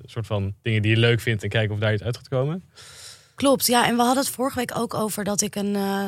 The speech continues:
Speaker 2: tekstje op LinkedIn zou gaan plaatsen. Om, eh, om eigenlijk te vertellen dat ik beschikbaar ben voor freelance
Speaker 1: Mhm.
Speaker 2: werk.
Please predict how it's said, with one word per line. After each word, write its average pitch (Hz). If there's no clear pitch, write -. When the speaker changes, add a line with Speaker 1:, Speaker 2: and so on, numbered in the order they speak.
Speaker 2:
tekstje -
op 95
LinkedIn 190
zou 180
gaan 147
plaatsen. 160
Om, 185
eh, 175
om 180
eigenlijk 180
te 180
vertellen 185
dat 165
ik 175
beschikbaar 175
ben 156
voor 156
freelance 120
Speaker 1:
Mhm. 156
Speaker 2:
werk. 247